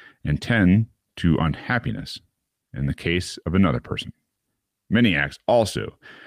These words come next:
that are virtuous and tend to happiness in the case of one man at one time and under one set of circumstances are vicious and tend to unhappiness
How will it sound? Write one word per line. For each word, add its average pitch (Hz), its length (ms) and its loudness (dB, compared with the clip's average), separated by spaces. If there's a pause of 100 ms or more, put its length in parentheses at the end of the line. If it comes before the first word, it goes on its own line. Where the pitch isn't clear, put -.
(200)
that - 240 0
are 135 300 4
virtuous - 680 -8 (200)
and 71 180 -4
tend 87 400 2
to 117 260 4
happiness 113 640 -6 (300)
in 71 80 -2
the 73 80 0
case 95 400 -2
of 71 180 -6
one 131 280 4
man 60 240 -6 (760)
at - 160 -4
one 113 440 4
time 64 640 0 (140)
and 78 160 2
under 76 340 2
one 110 360 4
set 127 260 0
of 90 100 0
circumstances 73 840 -2 (360)
are 80 200 2
vicious 123 560 0 (320)
and 69 260 0
tend 92 340 6
to 117 180 4
unhappiness 80 680 0